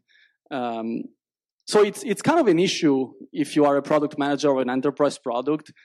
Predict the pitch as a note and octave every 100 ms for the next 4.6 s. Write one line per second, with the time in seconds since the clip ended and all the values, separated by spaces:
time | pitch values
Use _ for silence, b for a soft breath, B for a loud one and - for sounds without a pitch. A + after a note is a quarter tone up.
0 | b - C#3+ D3+ C3+ B2+ B2+ F#3+ C4 B3
1 | _ _ _ _ _ C#3 C3+ B2+ E3 F#3
2 | F3+ F#3 B3 G3+ D3+ C#3+ E3 D3+ C#3+ C#3+
3 | F3 F3+ E3 D#3 D3 B2+ C#3+ - - D3
4 | D#3 C#3+ C3 B2 A#2 A#2+